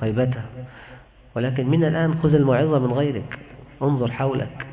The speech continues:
ستجد بعض من كان ما كان ثم صار،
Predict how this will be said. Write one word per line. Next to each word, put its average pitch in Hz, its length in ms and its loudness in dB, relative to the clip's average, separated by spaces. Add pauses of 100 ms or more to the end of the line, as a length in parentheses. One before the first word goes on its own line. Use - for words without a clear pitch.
(380)
ستجد 113 500 -2
بعض 123 300 2
من 110 200 -2
كان 143 400 -2 (1600)
ما 165 180 4
كان 165 400 0 (1300)
ثم 117 240 2 (100)
صار، 82 180 -6